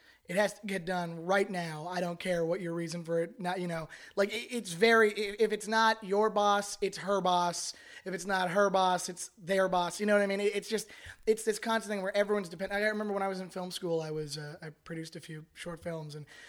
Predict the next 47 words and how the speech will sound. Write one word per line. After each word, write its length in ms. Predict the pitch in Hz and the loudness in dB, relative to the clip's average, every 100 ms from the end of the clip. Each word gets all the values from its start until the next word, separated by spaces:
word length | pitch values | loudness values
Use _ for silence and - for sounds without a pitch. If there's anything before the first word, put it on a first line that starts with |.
| - | -2
being 140 | 202 196 | 0 0
a 40 | |
producer 460 | 175 175 175 175 170 | -2 -4 -4 -4 -6
is 100 | 160 | -6
one 180 | 165 170 | -8 -8
of 80 | |
the 80 | 160 | -6
weirdest 380 | 156 160 160 151 | -6 -6 -6 -8
jobs 320 | - 160 160 | -8 -8 -8
because 300 | 139 151 160 | -12 -12 -12
it's 100 | 147 | -12
kinda 220 | - 170 165 | -12 -10 -10
like 180 | 156 | -8
you 280 | 156 196 202 | -4 -2 0
are 140 | 214 185 | 0 0
responsible 560 | 175 - 180 175 170 | -2 -2 -4 -4 -6
for 160 | 165 180 | -8 -6
everything 400 | 185 180 185 180 | -4 -2 -2 -2
getting 240 | 175 175 170 | -2 -2 -2
done, 380 | 180 214 269 - - - - | -2 -2 -6 -12 -20 -10 -6
but 100 | 247 | -2
really 300 | 247 320 311 | 4 4 8
all 120 | 262 240 | 8 8
you 140 | 220 | 4
can 160 | 208 202 | -2 -2
do 180 | 202 185 | 0 0
is 120 | 165 | 0
tell 280 | - 185 175 | -4 -2 -2
someone 380 | - 175 170 156 | -2 -4 -4 -8
to 100 | 151 | -8
do 260 | 165 160 | -6 -4
it, 160 | 156 - _ _ _ - - | -6 -10 _ _ _ -20 -14
and 160 | - 180 | -6 -2
they'll 120 | 175 | -2
tell 180 | 170 175 | -2 -2
the 100 | 165 | -2
person 340 | 165 175 165 165 | -4 -4 -4 -6
that 60 | |
has, 200 | 165 160 | -6 -6
you 180 | 240 240 | -4 0
know, 120 | 226 | 4
it's, 220 | 220 214 226 | 4 4 4
it's 240 | 208 - | 2 2
that 280 | 214 202 196 | -2 0 0
whole 200 | 202 208 | 0 0
thing 260 | 208 196 | 0 -2
of 180 | 180 160 | -2 -4